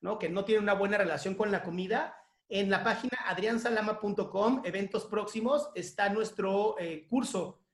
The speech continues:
que damos todos los sábados, hora y media, es como tipo psicoterapia.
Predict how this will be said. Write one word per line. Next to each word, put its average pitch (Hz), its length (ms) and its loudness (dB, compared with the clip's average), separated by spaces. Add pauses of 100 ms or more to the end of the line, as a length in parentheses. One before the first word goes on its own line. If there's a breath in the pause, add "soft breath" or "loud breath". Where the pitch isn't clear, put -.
(120)
que 165 100 -10
damos 208 320 2
todos 233 220 4
los 220 120 2
sábados, 233 480 2
hora 226 180 4
y 214 60 6
media, 214 420 0
es - 100 -8
como 190 200 -2
tipo 208 240 0
psicoterapia. 185 760 -2